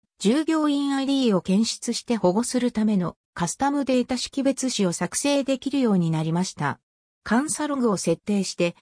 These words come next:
どの機密データが検出されたかを把握しやすくすることもできます。これらの操作は、ヒパー、フェドランプ、ジーディーピーアール、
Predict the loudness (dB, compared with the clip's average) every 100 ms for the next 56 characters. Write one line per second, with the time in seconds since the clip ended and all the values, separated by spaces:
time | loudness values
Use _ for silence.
0 | _ _ 0 2 2 0 -2 -2 -2 0
1 | 0 0 -2 -2 0 0 0 -2 -6 -4
2 | -2 -2 -2 -2 0 0 0 0 0 -4
3 | -2 0 -2 -6 -8 -2 -2 -2 -2 0
4 | 0 -2 _ -6 -6 0 0 0 -4 -10
5 | _ _ _ _ -2 0 2 2 2 0
6 | -2 -2 0 0 0 -2 _ _ -18 -4
7 | -4 0 0 2 0 -2 _ -4 0 2
8 | 2 0 -2 -2 -4 _ _ -2 0 0
9 | -2 -2 -2 0 4 4 4 0 -4